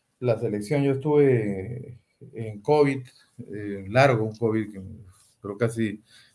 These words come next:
setenta días, eh, en cama, y me dediqué a, vía internet, a entrevistar a, a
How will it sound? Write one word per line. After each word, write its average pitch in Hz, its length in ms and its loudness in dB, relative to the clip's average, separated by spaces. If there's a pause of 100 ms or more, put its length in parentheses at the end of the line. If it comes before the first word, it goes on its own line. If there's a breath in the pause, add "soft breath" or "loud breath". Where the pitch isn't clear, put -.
(100)
setenta 117 380 6
días, 131 720 2 (800 loud breath)
eh, 95 480 -4
en 98 240 -10
cama, 131 560 6
y 98 680 -8
me 117 140 -2
dediqué 113 340 4
a, 101 380 4 (840 soft breath)
vía 127 220 6
internet, 123 580 2
a 120 100 2
entrevistar 104 640 0
a, 95 340 -4 (220)
a 113 240 -2